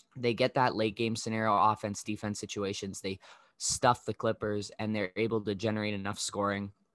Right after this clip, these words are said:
They still, I think they're looking for one more reliable knockdown shooter 'cause you either are running D J Augustine, who's a defensive liability,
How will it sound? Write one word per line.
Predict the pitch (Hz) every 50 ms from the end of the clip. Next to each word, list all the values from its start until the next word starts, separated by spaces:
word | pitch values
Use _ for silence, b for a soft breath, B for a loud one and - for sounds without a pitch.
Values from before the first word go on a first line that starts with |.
| _ _ _ _ _ _ _ _ _ _ _ - - 123 - -
They | - 131 127
still, | 117 - - - 117 117 117 117 113 113 B B B B B B B B B B _ _ -
I | 117
think | 110 113 110 113
they're | - 123 117
looking | 110 110 110 - 113 113 104
for | - 113
one | 104 104 107
more | 107 110 110 110 107
reliable | 107 117 113 95 98 101 104 101 107
knockdown | 107 107 101 101 113 - _ - 113 104 104
shooter | 101 - - 101 107 110
'cause | 107 - 113 104 - -
you | 110 107 110
either | 110 113 113 110
are | 110
running | 101 110 107 107 104 104 104 104 120 - _ _ - -
D | 113 123 113
J | 120 123 117
Augustine, | 110 107 110 104 110 - - 110 107 107 107
who's | 107 110 104 101 98
a | 104
defensive | 98 87 107 - 104 104 107 - 113
liability, | 104 101 98 98 92 98 98 98 95 98 95 -